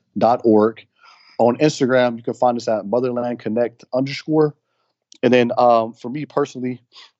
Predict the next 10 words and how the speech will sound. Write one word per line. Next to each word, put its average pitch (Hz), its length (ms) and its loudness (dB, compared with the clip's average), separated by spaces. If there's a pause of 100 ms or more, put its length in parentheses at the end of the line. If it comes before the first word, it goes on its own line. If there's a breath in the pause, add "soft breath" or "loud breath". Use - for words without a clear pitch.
(160)
um, 110 440 2 (300)
you 120 100 -16
can 127 120 -6
find 123 260 2
me 120 80 -2
on 113 120 -4
Instagram 110 760 -4
at 107 380 0
Chris 131 280 0
Daniels 110 600 -2